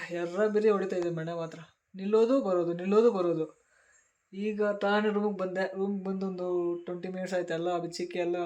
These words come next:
<laughs> ಎಲ್ಲ ಎತ್ತಿಕ್ಕಿ ನೆಂದೋಗಿರೋದೆಲ್ಲ ಸ್ವಲ್ಪ ಫ್ರೆಶ್ ಅಪ್ ಆಗಿ ಈಗ ಸ್ವಲ್ಪ ಕುತ್ಕೊಂಡಿದ್ದೀನಿ. ಇಲ್ಲಿ ರೂಮ್ ಕಾಸ್ಟ್ ಬಂದು ಸಿಕ್ಸ್ ಹಂಡ್ರೆಡ್ ಒನ್ ನೈಟ್ಗೆ, ಆ, ಸಿಕ್ಸ್ ಹಂಡ್ರೆಡ್ per day.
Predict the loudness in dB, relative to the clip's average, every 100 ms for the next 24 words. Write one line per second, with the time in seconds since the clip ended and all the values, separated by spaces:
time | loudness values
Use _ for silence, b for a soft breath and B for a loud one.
0 | -4 -4 -4 -4 -10 B B B B -2
1 | 0 0 0 0 2 2 0 -4 -4 -2
2 | 0 0 0 0 0 -2 -4 -2 -2 -4
3 | -10 -10 -6 -4 -4 -2 0 -2 -4 b
4 | b _ _ _ _ _ _ -20 -20 -12
5 | -10 -6 -6 -4 -6 -4 -4 -2 -4 -6
6 | -10 B B B B B B _ -12 -4
7 | 0 2 2 4 2 2 0 0 -2 0
8 | 2 2 2 0 -2 -6 B B -16 -14
9 | -6 -4 -2 0 0 -2 -6 -10 -6 -6
10 | -4 -4 -6 -8 _ _ _ _ _ _
11 | _ _ _ _ _ _ _ _ -14 -10
12 | -8 -8 -10 -12 -20 _ -12 -4 -4 -2
13 | -2 0 0 2 0